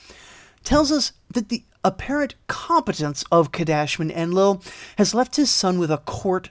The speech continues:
so used to accepting the king's judgments uncritically. Or perhaps it's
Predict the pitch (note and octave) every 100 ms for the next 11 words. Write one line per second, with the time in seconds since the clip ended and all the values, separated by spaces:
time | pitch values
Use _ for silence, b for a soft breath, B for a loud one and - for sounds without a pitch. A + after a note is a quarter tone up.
0 | _ - - A#3+ C#4 G#3 G3+ A#3+ - A3+
1 | F#3+ - - C#4 - G3 E3 - F#3+ F3+
2 | C#3+ - D#3 D3 D#3+ D3+ b b b E3
3 | E3+ F3+ F3+ - E3+ E3+ C#3 C3+ - _
4 | b b b b b b b _ _ -
5 | D3 F3 B3+ C4 - _ _ - D4 F3+
6 | D#3+ F#3 F#3